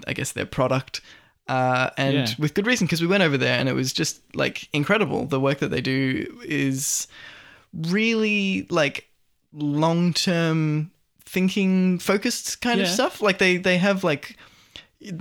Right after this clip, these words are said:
Speaker 1: small sort of scale things where they're like, "Look, we're building a school here. We're
Speaker 2: Mm-hmm.
Speaker 1: making sure these guys have clean water here." But the way that they go about it is sort of informed by forty years of doing aid work and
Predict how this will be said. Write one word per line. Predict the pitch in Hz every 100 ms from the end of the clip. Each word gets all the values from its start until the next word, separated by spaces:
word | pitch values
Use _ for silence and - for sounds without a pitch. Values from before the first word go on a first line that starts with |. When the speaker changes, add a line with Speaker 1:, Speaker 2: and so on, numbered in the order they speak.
| 175
Speaker 1:
small | 175 - 170 160 147 -
sort | - 160
of | 135
scale | - 131 127
things | 131 131
where | 131
they're | 123
like, | 120 139
"Look, | 135
we're | 127
building | 131 127 117
a |
school | - 127 123
here. | 127 123 120 120 120
We're | 120 113
Speaker 2:
Mm-hmm. | -
Speaker 1:
making | 127 131
sure | 127
these | 123 127
guys | - 127
have | 120
clean | 131 123
water | 117
here." | 131 123 127 - - - -
But | 139 127 - - -
the | 139
way | 127 131 165
that | 165
they | 156
go | 139 127
about | 123 127 165
it | 160
is | 139
sort | - 135
of |
informed | 127 131 127 127 131 -
by | 123 123 -
forty | - 127 123
years | 123 123 127
of | 120 135 - 185 -
doing | 127 123 123 123 123 - - - -
aid | 139 170
work | 180 202 196
and | 131